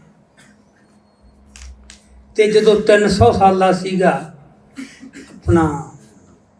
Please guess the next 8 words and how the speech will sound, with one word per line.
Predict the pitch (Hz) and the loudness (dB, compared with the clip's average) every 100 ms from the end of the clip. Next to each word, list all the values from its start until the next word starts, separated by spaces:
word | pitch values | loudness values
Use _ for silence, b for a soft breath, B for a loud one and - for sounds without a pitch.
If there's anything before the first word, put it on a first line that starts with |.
| _ | _
ਗੁਰੂ | 175 170 | -2 0
ਗੋਬਿੰਦ | 165 165 180 | 2 2 0
ਸਿੰਘ | 175 180 185 | -2 -2 -2
ਦਾ | 180 | 0
ਮਨਾਇਆ | 165 156 147 143 139 | 0 0 -2 -6 -8
ਨੜਿਨਵੇਂ | 151 165 147 139 151 143 | -8 -6 -6 -4 -4 -4
ਦੇ | 143 | -6
ਵਿੱਚ, | 131 131 - - | -8 -12 -16 -20